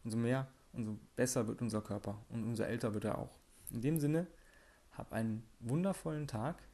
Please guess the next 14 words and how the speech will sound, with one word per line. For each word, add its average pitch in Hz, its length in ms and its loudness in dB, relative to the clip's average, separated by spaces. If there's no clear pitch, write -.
genieße 139 440 -2
den 180 180 -4
Tag 165 420 -8
und 131 220 -4
vergiss 127 420 0
nicht, 170 340 2
dich, - 340 -2
ähm, 123 320 6
heute 139 360 4
auf - 120 -6
jeden 135 220 0
Fall 123 300 -2
zu - 120 -6
bewegen. 123 460 4